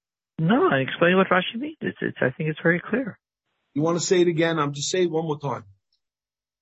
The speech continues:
Speaker 1: He, he comes into Beis Din, he says, "Patisi, Patisi has played." He says, "I seduced her." So he, he basically has shredded her reputation. One would,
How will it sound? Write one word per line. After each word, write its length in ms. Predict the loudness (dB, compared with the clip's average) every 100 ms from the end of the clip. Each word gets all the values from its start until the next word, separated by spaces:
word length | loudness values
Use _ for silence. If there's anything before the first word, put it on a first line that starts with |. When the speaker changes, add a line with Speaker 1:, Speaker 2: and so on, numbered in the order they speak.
| -8
Speaker 1:
He, 100 | -2
he 160 | 2 2
comes 200 | 2 2
into 160 | 2 2
Beis 260 | 2 2
Din, 140 | 0 0
he 160 | -2 0
says, 140 | 0 0
"Patisi, 640 | -4 0 0 2 0 0
Patisi 440 | 0 0 0 2 2
has 100 | 0 0
played." 240 | 0 0
He 140 | -6 -2
says, 140 | 2
"I 100 | 2 0
seduced 300 | 2 2 2 -2
her." 220 | -6 -8 -2
So 100 | 0
he, 200 | 2 2
he 80 | 0
basically 460 | 2 2 2 2 4
has 100 | 4 2
shredded 300 | 2 2 2
her 80 |
reputation. 640 | 2 2 0 2 2 0 -8 -12 _ -20 -20 _ _ _ _
One 380 | 0 2 4 4
would, 140 | 4